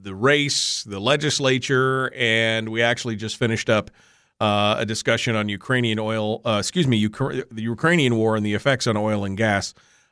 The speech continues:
across the, uh, across the world. And that's a pretty, that's a pretty interesting discussion. Uh, so if you missed it,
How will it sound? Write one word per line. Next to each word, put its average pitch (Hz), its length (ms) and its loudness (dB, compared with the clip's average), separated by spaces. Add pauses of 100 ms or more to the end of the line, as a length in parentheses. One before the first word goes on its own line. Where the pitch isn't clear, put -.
across 110 500 2
the, 95 460 -2
uh, 90 180 -6
across 113 360 0
the 95 100 -4
world. 98 460 4 (320)
And 101 160 2
that's 120 260 2
a 104 80 2
pretty, 101 680 0
that's - 200 -12
a - 60 -16
pretty 180 200 0
interesting 123 460 0
discussion. 92 640 -4 (160)
Uh, 98 160 -2
so 113 160 0
if 107 100 -2
you 107 80 2
missed 170 300 2
it, 104 160 0